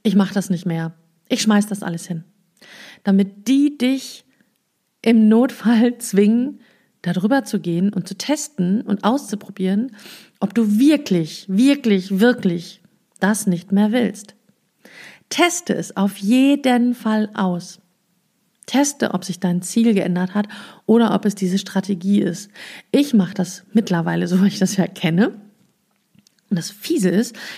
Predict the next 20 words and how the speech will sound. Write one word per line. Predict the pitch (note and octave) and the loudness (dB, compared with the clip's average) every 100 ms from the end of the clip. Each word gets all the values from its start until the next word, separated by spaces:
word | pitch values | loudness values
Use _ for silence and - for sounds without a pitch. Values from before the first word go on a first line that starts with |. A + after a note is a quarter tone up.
| - | -4
dass | G3+ | -4
ich | G#3 | 0
in | G3+ | 0
dem | F3 G3 | 4 4
Moment | G3 F3 F#3+ G#3 | 4 4 2 0
auch | G#3 A#3+ A#3 | -2 -4 -6
vergesse, | - F3+ - A#3+ B3 E3+ - _ _ _ _ - | -10 -8 -2 0 0 -4 -6 _ _ _ _ -8
dass | - | -8
das | - D3+ - | -8 -12 -10
so | - | -12
ist. | - - - _ - | -12 -18 -20 _ -2
Also | F3 | -2
ich | F#3+ - - | -2 -6 -6
glaub | F3+ F#3 | -4 -2
dann | A#3 - | -2 2
immer, | G3+ A#3 | 2 2
das | G#3+ E3+ | -2 -6
ist | - | -12
bare | - D3 D#3+ | -12 -12 -2
Münze. | E3+ F3+ E3+ - | 2 2 0 -8